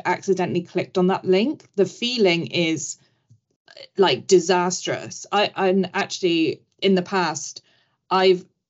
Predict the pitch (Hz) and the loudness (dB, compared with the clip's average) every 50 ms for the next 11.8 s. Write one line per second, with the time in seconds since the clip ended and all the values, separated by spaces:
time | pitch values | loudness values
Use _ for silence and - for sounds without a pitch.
0 | _ _ - - 196 196 202 208 214 226 214 - - - - - 202 190 - - | _ _ -4 0 2 4 4 4 4 2 0 -2 -4 -12 -6 -2 -2 -2 0 0
1 | - 208 196 196 190 190 202 247 269 - - 202 131 170 180 - - - 185 190 | -2 0 2 2 4 2 2 0 -2 -6 -4 -2 0 0 -2 -2 -2 2 2 4
2 | 208 202 - 226 226 226 254 233 - - 247 247 240 247 240 254 285 285 233 220 | 4 2 0 0 0 0 -2 -6 -6 -8 -8 -6 -4 -2 -2 -2 -2 -2 -2 -2
3 | 196 - 180 175 170 185 175 170 170 165 165 175 165 180 175 165 170 165 170 175 | 0 0 0 2 4 4 4 4 2 0 0 -2 -2 -2 -2 -2 -2 0 0 0
4 | 170 165 147 131 - 175 165 165 165 - 160 - - - 175 170 160 - 180 160 | 0 -2 -6 -8 -8 -6 -6 -6 -8 -8 -10 -10 -8 -4 -4 -4 -2 -2 -2 -2
5 | 151 135 147 165 226 285 285 - - - - _ _ - 180 180 175 165 143 - | 0 0 2 2 2 0 0 -4 -12 -20 -20 _ _ 0 0 2 2 0 -2 -6
6 | _ _ - 226 262 240 269 240 220 214 - - - 202 180 180 175 175 185 175 | _ _ 0 2 2 2 0 0 0 -2 -2 2 4 4 4 6 4 2 0 0
7 | - - 156 160 156 - - - 208 196 156 120 110 - _ - - - - 175 | -2 -2 -6 -8 -8 -10 -6 -4 -2 -2 -2 -4 -6 -12 _ -16 -10 -6 -2 -2
8 | 165 160 165 160 147 - - - 165 160 156 165 170 160 - - 180 175 175 175 | 0 0 -2 -4 -6 -6 -6 -4 -4 -4 -2 -4 -4 -6 -2 -2 -2 0 2 0
9 | 165 156 - 180 165 160 156 151 - - - _ _ - - 170 165 165 135 180 | -2 0 0 0 2 2 2 0 -4 -14 -20 _ _ -2 0 2 2 2 2 2
10 | 180 180 190 180 180 170 165 170 170 - 190 175 - - 170 160 170 170 165 165 | 4 4 4 4 4 4 2 2 2 0 0 -2 -2 -4 -4 -4 -4 -4 -6 -6
11 | 170 - 175 175 - 190 175 175 - 175 165 156 151 151 147 | -4 -2 -2 0 2 2 0 2 4 2 2 4 2 0 0